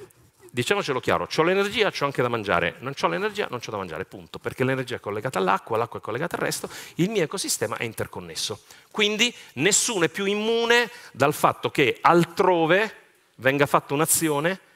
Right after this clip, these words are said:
la quale comunque avrà delle conseguenze che prima o poi sentiremo anche noi. Per cui se Trump dice no al protocollo di Tokyo, noi non adesso, fra cinquanta anni, comunque pagheremo anche per lui.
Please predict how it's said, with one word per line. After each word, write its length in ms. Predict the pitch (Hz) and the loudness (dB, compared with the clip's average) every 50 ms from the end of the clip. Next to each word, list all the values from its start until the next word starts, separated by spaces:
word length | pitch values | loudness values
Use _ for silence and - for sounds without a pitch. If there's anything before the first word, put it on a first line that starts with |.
| _ _ | _ _
la 140 | - - 120 | 0 0 2
quale 240 | - - 143 120 110 | 2 2 2 2 2
comunque 400 | - - 160 160 175 143 - - | 0 0 0 0 0 0 2 2
avrà 140 | 113 127 127 | 2 2 4
delle 180 | 113 117 120 | 2 2 2
conseguenze 600 | 113 143 143 - - 185 143 123 117 - - 117 | 0 -2 -4 -4 -2 -2 -2 -4 -4 -2 -2 -2
che 100 | 101 113 | -2 -2
prima 360 | 110 - - - 196 220 220 226 | -4 -8 -4 0 0 2 2 2
o 40 | |
poi 340 | - - 131 110 107 123 135 - - - - - _ _ | 0 0 0 0 2 0 -2 -4 -8 -18 -20 -20 _ _
sentiremo 520 | - - - 143 135 123 - 139 127 117 107 | -8 -4 -2 -2 -2 0 0 0 0 0 -2
anche 200 | 104 - - 95 | -4 -6 -6 -8
noi. 180 | 85 78 78 | -8 -8 -8
Per 160 | 82 - 131 - | -6 -8 -8 -6
cui 100 | - 117 | -6 -8
se 200 | - - - - | -6 -6 -2 2
Trump 380 | - 147 131 107 92 - - | 2 4 4 2 0 -6 -12
dice 280 | 110 127 117 - - 104 | -12 -12 -10 -8 -8 -6
no 140 | 117 127 104 | -4 -4 -4
al 80 | 90 | -4
protocollo 420 | - 107 107 - 127 - 139 123 139 | -4 -6 -8 -8 -6 -4 -4 -2 -4
di 80 | 180 | -4
Tokyo, 400 | 175 - 95 87 - - 131 135 - - - - - _ _ _ _ _ _ | -4 -4 -6 -4 -2 -2 -4 -4 -4 -8 -20 -20 -20 _ _ _ _ _ _
noi 300 | - 143 139 113 95 95 - | -4 -2 -2 -2 -2 -6 -6
non 220 | - 131 180 165 | -2 0 2 4
adesso, 480 | 123 110 98 73 - - - 87 85 - | 4 4 2 2 0 -4 -4 -6 -10 -14
fra 140 | - - 98 | -12 -10 -10
cinquanta 420 | - - 190 190 - - 403 - | -8 -8 -8 -6 -6 -4 -2 -2
anni, 240 | - - 370 392 - - - - | -2 0 0 -4 -4 -6 -10 -8
comunque 300 | - - - - - - | -2 -2 -2 -2 -2 -2
pagheremo 400 | - - 196 185 190 190 185 175 | 0 0 2 2 2 0 0 0
anche 200 | 180 180 - - | -2 -2 0 -2
per 160 | - - 131 - | 0 0 -2 -2
lui. 260 | 101 92 87 95 | -4 -8 -6 -8